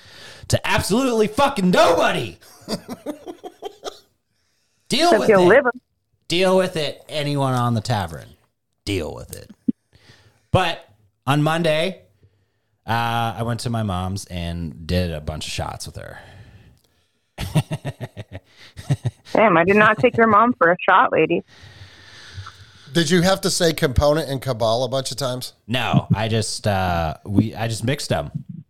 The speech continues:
Speaker 1: and we drank 'em.
Speaker 3: Oh, cool.
Speaker 1: And we did cheers for every shot.
Speaker 3: Well, it was a warm
Speaker 1: So it was
Speaker 3: day.
Speaker 1: fun.
Speaker 3: It was a warm day, right? It was a good day for drinking.
Speaker 1: Yeah, well, the point, we were gonna go there and, like, s-, 'cause my mom lives right on the river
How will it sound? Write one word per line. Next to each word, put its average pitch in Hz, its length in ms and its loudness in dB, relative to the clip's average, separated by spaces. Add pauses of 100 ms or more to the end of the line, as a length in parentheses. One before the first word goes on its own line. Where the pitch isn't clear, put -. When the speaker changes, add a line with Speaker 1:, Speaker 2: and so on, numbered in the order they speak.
(880)
Speaker 1:
and 90 340 -2
we 92 80 -4
drank 90 320 -6
'em. 67 220 -14 (200)
Speaker 3:
Oh, 185 120 -6
cool. 175 340 -8
Speaker 1:
And 143 200 -2
we 139 60 0
did 127 180 -2
cheers 117 400 -2
for 107 140 -6
every 92 220 -8
shot. - 340 -8 (440)
Speaker 3:
Well, 175 160 4
it 165 60 2
was 139 140 0
a 139 40 4
warm 156 240 4
Speaker 1:
So 190 60 4
it 214 60 6
was 175 80 2
Speaker 3:
day. 143 60 4
Speaker 1:
fun. 90 160 -4 (180)
Speaker 3:
It - 40 -10
was 131 140 -4
a 117 40 0
warm 123 240 0
day, 110 180 -2
right? 101 160 -2
It - 20 0
was 95 140 -6
a - 20 -12
good 110 140 -4
day 113 120 -4
for - 120 -10
drinking. 107 360 -10
Speaker 1:
Yeah, 180 260 0
well, 170 600 2 (1000)
the 127 240 2
point, 170 320 0
we 165 140 2
were 185 120 2
gonna 247 180 0
go 151 280 2
there 139 220 2
and, 120 120 2
like, 107 200 -2
s-, - 200 -8
'cause - 200 -4
my 127 100 4
mom 131 260 4
lives 110 260 4
right 98 200 2
on 90 180 0
the 85 80 -2
river 92 440 -2